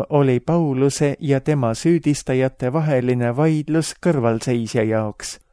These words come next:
Festuse meelest oli tegemist religioossete juuksekarvade lõhestamisega,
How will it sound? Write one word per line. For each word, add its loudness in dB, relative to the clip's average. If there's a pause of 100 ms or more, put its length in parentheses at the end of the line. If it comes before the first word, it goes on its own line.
(760)
Festuse 0
meelest -2
oli 2
tegemist -2
religioossete 0
juuksekarvade 0
lõhestamisega, 0